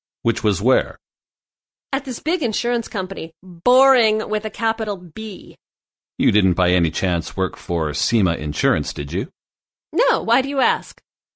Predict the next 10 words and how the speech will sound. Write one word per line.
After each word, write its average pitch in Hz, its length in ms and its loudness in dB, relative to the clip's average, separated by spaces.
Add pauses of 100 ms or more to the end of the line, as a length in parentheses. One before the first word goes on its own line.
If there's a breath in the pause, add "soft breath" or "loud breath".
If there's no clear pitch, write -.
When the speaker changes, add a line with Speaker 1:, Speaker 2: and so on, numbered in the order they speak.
(300)
Speaker 1:
I 151 140 2
seem 143 280 4
to 107 80 2
remember 98 420 4
Ken 87 460 2
telling 92 300 2
me 80 140 2
that 90 140 -4
someone 101 440 4
in 85 120 2